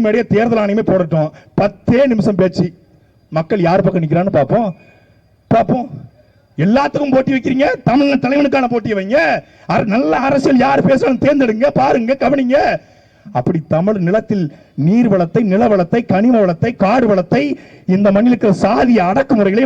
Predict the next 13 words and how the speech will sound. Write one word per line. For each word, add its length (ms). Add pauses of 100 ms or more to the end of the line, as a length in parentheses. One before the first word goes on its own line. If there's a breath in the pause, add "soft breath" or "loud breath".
மத 220
அடக்குமுறைகளை 540 (140)
எல்லாவற்றையும் 640
பேசுகிற 380 (220 loud breath)
ஒரு 200
கட்சி, 260 (120)
ஒரு 100 (100)
தலைமை 340
உண்டென்றால் 500 (220 loud breath)
அது 220
நாம் 260
தமிழர் 240
கட்சி, 200